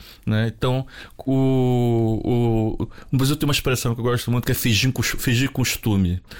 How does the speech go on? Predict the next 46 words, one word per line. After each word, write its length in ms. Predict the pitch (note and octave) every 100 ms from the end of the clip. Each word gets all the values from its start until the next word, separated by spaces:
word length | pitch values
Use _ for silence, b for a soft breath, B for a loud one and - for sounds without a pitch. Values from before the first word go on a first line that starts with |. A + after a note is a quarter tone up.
| B -
que 80 | G#2+
é 20 |
você 400 | A2+ - A#2+ B2+
finge 400 | - C#3+ D3+ D3
que 80 | -
tá 80 |
acostuma-, 480 | C#3 - C#3+ B2+ B2+
finge 260 | - D3 C#3+
que 40 |
tá 80 | -
acostumado 480 | B2+ - - B2+ B2+
a 40 |
ver 100 | A#2+
alguma 260 | A#2 A#2 A2+
coisa, 360 | - G2+ F#2 F2 B B B B -
quando 140 | B2
você 100 | -
não 100 | B2+
tá, 240 | A#2+ G2
né? 160 | F2+ F#2+ B B B B
Então, 200 | - F3+
o 200 | F3+ E3 D#3+
lisboeta, 360 | D#3+ E3 E3
ele 120 | E3+
meio 140 | D#3+ D#3+
que 60 | -
finge 260 | - D#3+
costume, 500 | - - - B2 G#2
quando 260 | F#2 A#2 A2+
vê 160 | A2 A#2
um 60 |
estrangeiro, 480 | A#2 - A2 G#2+ B2
ele 60 | B2+
faz 140 | C#3+
de 60 | -
conta 180 | C#3 -
que 80 |
não 100 | C#3
repara, 440 | C3+ C3 - A#2+ G#2
às 60 |
vezes 180 | F#2+ F#2+
até, 240 | F#2+ G2 F#2
sabe, 320 | F#2+ E2 F#2
né? 120 | G2+ B B B B B
É, 800 | A#2 A2+ A2 A2 G#2+ G#2+ G#2 G#2 G#2
o, 340 | G#2+ C3 B2+